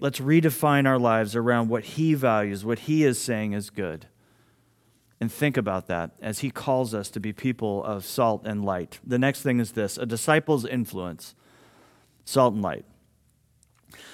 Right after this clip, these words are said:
Large crowds are gathering around Jesus, as you know, and as I just mentioned, these disciples have gathered to listen to him to teach.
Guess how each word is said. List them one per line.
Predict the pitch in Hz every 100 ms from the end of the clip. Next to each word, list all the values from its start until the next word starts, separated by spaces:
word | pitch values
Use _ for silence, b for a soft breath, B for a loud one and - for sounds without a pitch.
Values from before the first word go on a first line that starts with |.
| B
Large | 147 165 196 180
crowds | 208 185 165 143
are |
gathering | 135 156 160 170 160
around | 156 151
Jesus, | 123 156 151 156 143
as | 123
you | 131
know, | 147 156 160
and | 135 131 131
as | 135 123
I | 131
just | 127 -
mentioned, | 147 160 170 160
these | 135 123
disciples | 139 127 - 170 180 185 156
have | 160 147 131
gathered | 143 147 147 147 127
to | 139
listen | 120 143 151 160 139
to | 135
him | 117 - 127 139
to | 120 110
teach. | - 180 180 - -